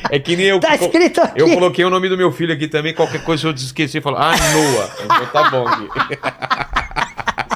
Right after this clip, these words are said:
Speaker 2: Então, cara, só fo-, eu comecei a jogar em setenta e seis pela seleção brasileira, só em noventa e dois eu fui participar da minha primeira Olimpíada.
Speaker 1: Em Barcelona. E
Speaker 2: Olha
Speaker 1: como
Speaker 2: o tanto que eu lutei, cara.
Speaker 1: É?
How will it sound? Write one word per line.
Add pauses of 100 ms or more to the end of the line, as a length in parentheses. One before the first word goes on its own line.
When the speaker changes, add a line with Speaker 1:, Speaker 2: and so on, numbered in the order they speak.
(1120)
Speaker 2:
Então,
cara,
só
fo-,
eu
comecei
a
jogar
em
setenta
e
seis
pela
seleção
brasileira, (360)
só
em
noventa
e
dois
eu
fui (140)
participar
da
minha
primeira
Olimpíada.
Speaker 1:
Em
Barcelona. (240)
E
Speaker 2:
Olha
Speaker 1:
como
Speaker 2:
o
tanto
que
eu
lutei,
cara.
Speaker 1:
É?